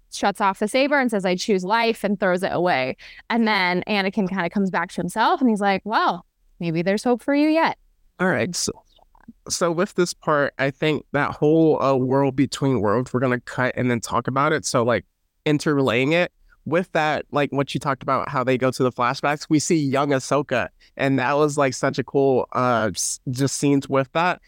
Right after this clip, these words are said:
Speaker 2: And really, like, the person that played Ahsoka played, uh, Kid Gamora and played the, um, girl in Barbie. So she is getting a bag <laughs> right now.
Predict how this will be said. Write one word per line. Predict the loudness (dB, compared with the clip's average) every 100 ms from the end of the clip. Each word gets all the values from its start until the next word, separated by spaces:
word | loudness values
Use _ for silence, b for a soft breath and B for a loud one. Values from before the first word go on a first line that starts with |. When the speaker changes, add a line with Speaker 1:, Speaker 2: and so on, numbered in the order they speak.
| b _ -2
Speaker 2:
And | 0 0 0
really, | 2 4 4
like, | 2 0
the | 0
person | -2 0 0
that | 0
played | 0 0
Ahsoka | 0 0 0 2 0 -2 _ _
played, | 0 2 0 0
uh, | 0 0 -2 -4
Kid | -2 0 2
Gamora | 2 2 2 4 2 0
and | -2 0
played | 0 0 0
the, | -2 0
um, | 2 0
girl | 2 2 2
in | 0
Barbie. | 0 0 0 2 2
So | 0 0
she | 0 0 2
is | 2 4
getting | 2 4 2 2
a | 0 -2 -6
bag | -4 -2 -4 -6
<laughs> | -2
right | -2 -2 -6 -2
now. | -2